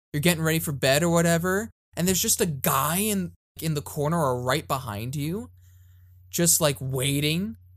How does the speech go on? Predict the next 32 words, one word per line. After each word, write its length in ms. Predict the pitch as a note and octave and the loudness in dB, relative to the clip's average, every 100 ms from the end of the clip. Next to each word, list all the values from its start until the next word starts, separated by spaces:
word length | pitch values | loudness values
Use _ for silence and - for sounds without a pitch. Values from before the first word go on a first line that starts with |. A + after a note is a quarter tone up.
| - - - - - _ _ _ _ _ | -20 -20 -20 -20 -20 _ _ _ _ _
He 160 | - G#3 | -4 2
has 200 | B3+ A3+ - | 2 2 2
every 280 | G3+ G3+ A3 | 0 2 0
moment, 380 | F3 D#3+ C3+ - | 2 2 0 0
every 220 | F3 A#3+ | -2 0
moment 380 | F3+ C#3+ D#3+ D#3+ | 0 0 -2 -2
throughout 220 | D3+ C#3+ | -2 -2
the 100 | B2 | -2
whole 160 | C#3+ | -2
time 180 | D3 C#3+ | -4 -4
he's 100 | C#3 | -2
standing 300 | - A#2+ B2+ | -2 -2 -4
there 160 | D#3+ F3+ | -4 -4
is 100 | C#3+ | -4
a 60 | B2+ | -6
perfect 360 | - C3+ C#3+ | -4 -4 -4
time 200 | C3+ C3 | -4 -4
for 100 | C3+ | -4
him 100 | B2+ | -8
to 80 | B2 | -8
attack, 480 | F#2+ - G#2+ C3+ A3+ - _ | -8 -4 -2 -2 -8 -18 _
but 140 | - C#3+ | -6 -4
he's 320 | C#3+ C#3 B2+ - - | -2 -2 -6 -10 -18
reveling 680 | A#2+ C3 D#3+ E3+ F3+ F3+ F3 | -4 2 2 2 0 -2 -4
in, 400 | C3+ C3+ B2+ A#2+ - - - - - - - - - - | -4 -4 -4 -8 -14 -20 -20 -20 -20 -20 -20 -20 -20 -10
in 280 | C3+ C3+ C3 | -6 -4 -4
the 240 | C3 B2 - | -4 -4 -6
chaos 580 | - C#3+ C#3+ A#2+ A2+ - | -2 0 2 0 -2 -4
that 160 | A#2 | -6
he's 180 | C3 B2 | -4 -4
about 400 | A2+ A2+ A2+ A#2 | -4 -4 -4 -4
to 480 | - B2 B2 A#2 A2+ | -6 -4 -4 -4 -6